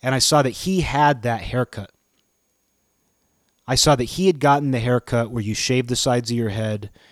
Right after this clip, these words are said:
and get some sort of barbershop, pompadour, craft brew, slick back. I saw that he had gotten that.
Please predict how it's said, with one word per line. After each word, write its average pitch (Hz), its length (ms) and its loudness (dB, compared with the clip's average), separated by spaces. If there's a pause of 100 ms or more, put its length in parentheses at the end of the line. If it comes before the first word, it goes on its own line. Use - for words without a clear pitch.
(360)
and 113 160 -6
get 120 160 -2
some 120 240 -2
sort 117 240 0
of 98 140 -8
barbershop, 113 880 0
pompadour, 110 760 -2
craft 107 420 -6 (100)
brew, 113 540 -2 (460)
slick - 520 -4
back. 110 460 -6 (560)
I 123 60 -6
saw 185 180 4
that 170 80 2
he 156 200 -4
had 147 120 2
gotten 135 340 2
that. 98 220 -8